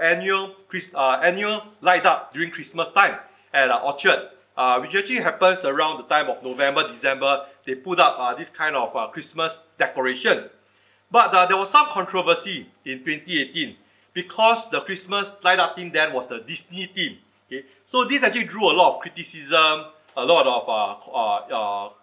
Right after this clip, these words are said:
anger, okay, and a lot of uproar because of the Christmas theme being Disney theme. Okay? And particularly from the National Council of Churches, they actually come up with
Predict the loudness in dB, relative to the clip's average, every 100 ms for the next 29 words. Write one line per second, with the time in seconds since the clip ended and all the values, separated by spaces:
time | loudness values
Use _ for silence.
0 | -10 -6 -2 2 2 0 -8 _ -10 -2
1 | 0 2 2 2 0 -2 0 2 2 -2
2 | -16 -16 -2 0 0 -2 -10 -8 -12 -12
3 | -6 -2 -2 -4 _ _ -6 -4 -4 -8
4 | _ -12 -12 -12 _ -20 -20 -14 -12 -10
5 | -10 -10 _ _ -16 -16 _ _ 2 2
6 | 2 -2 0 0 0 2 0 2 0 -2
7 | -2 -4 -4 -4 -6 -4 -2 -2 -2 -8
8 | -8 0 0 0 -8 _ _ _ 0 0
9 | 0 -4 -6 0 2 4 2 0 -10